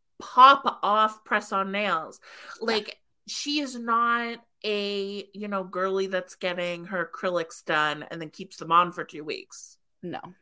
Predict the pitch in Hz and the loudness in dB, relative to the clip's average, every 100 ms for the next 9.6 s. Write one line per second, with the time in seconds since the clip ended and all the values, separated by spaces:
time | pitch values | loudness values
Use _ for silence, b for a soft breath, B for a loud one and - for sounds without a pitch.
0 | _ _ _ _ - 208 - - 220 233 | _ _ _ _ 0 2 2 0 2 4
1 | 240 240 226 214 247 240 247 220 - - | 4 4 2 0 -8 -8 -8 -8 -12 -18
2 | 180 208 208 208 196 175 190 190 - 202 | -2 2 2 4 2 4 0 0 0 0
3 | 233 226 208 208 175 175 - 202 190 160 | 0 -4 -6 -6 -4 -4 -4 -6 -4 -4
4 | 156 160 151 151 117 - - - - _ | -2 -2 -2 -4 -10 -12 -14 -16 -18 _
5 | B B - 190 - 175 165 202 - 330 | B B 0 0 0 -4 -4 -8 2 2
6 | 403 440 220 139 180 - 294 247 302 339 | 2 -2 0 0 0 -4 -10 -6 -4 0
7 | 339 320 214 190 156 143 107 104 107 110 | 0 0 -6 -6 -6 -6 -6 -8 -12 -10
8 | - 180 185 180 - - 175 82 67 - | 0 2 2 0 -6 -2 -2 -2 -6 -18
9 | - _ _ - 269 339 | -20 _ _ -8 -6 -6